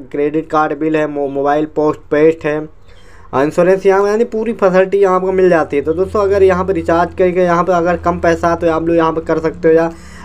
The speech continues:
अगर मैं बात करें, आप अपने friend को अगर कोई रिचार्ज कराना चाहता है, वहाँ पे कर सकते हो। तो दोस्तों यहाँ पे अगर कम पैसा, अगर emergency में भी है तो वो भी आपको बताऊँगा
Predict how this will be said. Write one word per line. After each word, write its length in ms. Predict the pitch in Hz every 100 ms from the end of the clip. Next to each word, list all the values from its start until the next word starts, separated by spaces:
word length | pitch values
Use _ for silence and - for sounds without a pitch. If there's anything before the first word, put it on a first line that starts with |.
| -
अगर 140 | 170
मैं 100 | 196
बात 200 | 185 175
करें, 160 | 180 190
आप 160 | 185 180
अपने 240 | 175 180 170 -
friend 320 | 165 180 196
को 140 | 190 185
अगर 280 | 170 165 165
कोई 200 | 170 170
रिचार्ज 340 | 156 160 170
कराना 320 | 170 170 165
चाहता 260 | 160 160 165
है, 60 | 151
वहाँ 180 | 147
पे 60 | 160
कर 140 | 160 156
सकते 320 | 160 - 165
हो। 220 | 156 151 - - - - -
तो 60 | 175
दोस्तों 260 | 202 196
यहाँ 200 | 202 185
पे 100 | 185
अगर 200 | 196 196 190
कम 200 | 196 196
पैसा, 300 | 190 185 170
अगर 280 | 151 165 190
emergency 540 | 170 185 165 165 160 202
में 160 | 208 196
भी 200 | 185 190
है 180 | 196
तो 140 | 202 190
वो 140 | 175
भी 140 | 170 196
आपको 260 | 175 175
बताऊँगा 480 | 175 165 170 175 196